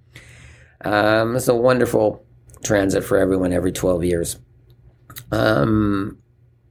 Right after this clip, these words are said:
Saturn is at seventeen degrees of Aquarius. Uranus is at eleven degrees of Taurus, Neptune twenty-one degrees of Pisces, and Pluto twenty-seven degrees of Capricorn.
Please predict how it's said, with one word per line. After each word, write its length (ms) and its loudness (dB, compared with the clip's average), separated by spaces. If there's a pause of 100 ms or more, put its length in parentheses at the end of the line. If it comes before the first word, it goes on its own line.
(200)
Saturn 380 0
is 140 0
at 80 -4
seventeen 480 -2
degrees 300 -2
of 80 -4
Aquarius. 640 -2 (600)
Uranus 400 0
is 140 -4
at 60 -4
eleven 320 -2
degrees 260 -4
of 120 -8
Taurus, 560 0
Neptune 380 -4
twenty-one 460 -2
degrees 280 -4
of 140 -6
Pisces, 520 -2
and 180 -4
Pluto 300 -2
twenty-seven 540 -2
degrees 280 -4
of 140 -8
Capricorn. 800 0